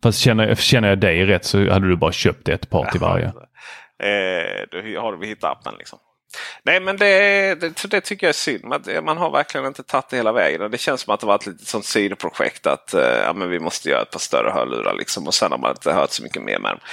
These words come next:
Speaker 2: Och de, de kan ju inte sälja bra heller. För att de, de, Apple kör ju rea-kampanjer lite i det dolda.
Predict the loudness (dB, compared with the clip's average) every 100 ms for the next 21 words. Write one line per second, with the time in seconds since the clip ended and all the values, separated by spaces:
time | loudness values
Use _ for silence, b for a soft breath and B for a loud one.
0 | B B B -2 0 0 -2 -4 0 0
1 | -2 -2 0 2 2 2 0 2 2 2
2 | 0 -2 -2 -2 -4 -6 -8 -6 -6 -6
3 | -8 B B B B B _ -2 0 0
4 | -4 -2 2 2 2 -2 -4 -4 -4 -6
5 | -2 0 0 -2 -4 -4 -8 -2 0 2
6 | 0 B B B B -16 -10 -6 -4 -2
7 | 2 2 2 -2